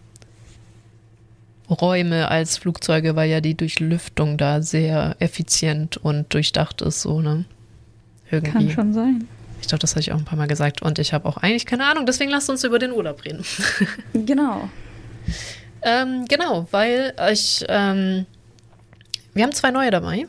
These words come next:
Speaker 1: Wir werden zu fünft reisen und zwei davon waren noch nie in Japan, weswegen es auch halt wieder Tokio ist. Ansonsten wären wir, glaub ich, gleich nach
Speaker 2: <laughs>
Speaker 1: Osaka reingeflogen.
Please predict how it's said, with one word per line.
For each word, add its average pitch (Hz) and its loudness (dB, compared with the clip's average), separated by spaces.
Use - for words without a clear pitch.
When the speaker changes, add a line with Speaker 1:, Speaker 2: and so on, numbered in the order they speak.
Speaker 1:
Wir 208 0
werden 220 2
zu - -6
fünft - -2
reisen 214 0
und 202 0
zwei 202 2
davon 202 2
waren 190 2
noch 190 0
nie 220 2
in 165 2
Japan, 165 0
weswegen 180 0
es - -2
auch 170 0
halt 165 0
wieder 165 2
Tokio 202 0
ist. 185 0
Ansonsten 170 0
wären 165 2
wir, 160 2
glaub 165 2
ich, - 6
gleich 170 4
nach 165 2
Speaker 2:
<laughs> - -12
Speaker 1:
Osaka 165 0
reingeflogen. 165 -2